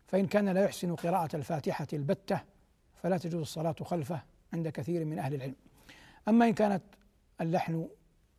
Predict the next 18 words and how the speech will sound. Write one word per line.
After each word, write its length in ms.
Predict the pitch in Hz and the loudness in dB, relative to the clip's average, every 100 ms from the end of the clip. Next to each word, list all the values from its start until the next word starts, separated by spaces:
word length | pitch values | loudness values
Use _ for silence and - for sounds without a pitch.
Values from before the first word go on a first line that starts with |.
| _ | _
خفياً 460 | - 160 196 190 180 | -8 -2 0 2 2
غير 300 | 165 180 156 | 2 0 0
جلي 300 | 156 170 170 - _ _ _ _ - | 0 -2 -4 -10 _ _ _ _ -6
يتعلق 460 | 160 180 165 151 | -2 0 0 -2
بالتجويد 560 | 156 147 156 147 180 151 | -4 -4 -4 -2 0 0
وأحكامه 560 | 151 - - 175 156 - _ _ _ | -2 -4 -4 -2 -2 -6 _ _ _
وهو 200 | - 180 | 0 0
إمام 340 | 170 160 170 151 | 0 0 -2 -2
راتب، 360 | 143 190 202 170 | 0 0 0 -6
فتصح 420 | - - 143 - - | -10 -10 -6 -6 -6
الصلاة 360 | - - 170 - 196 - | -10 -4 -4 -4 -8 -8
خلفه. 320 | - 160 - - - - - _ - | -4 -4 -6 -16 -20 -20 -20 _ -2
والقاعدة 640 | 196 226 214 226 - 214 | 4 6 6 4 0 -2
أن 160 | 175 165 | -4 -6
من 80 | |
صحت 360 | 156 214 - 175 | -2 -4 -4 -8
صلاته 540 | - 165 175 - 156 | -6 -2 -2 -2 -6
لنفسه 480 | 151 180 - 190 240 | -4 -4 -2 0 0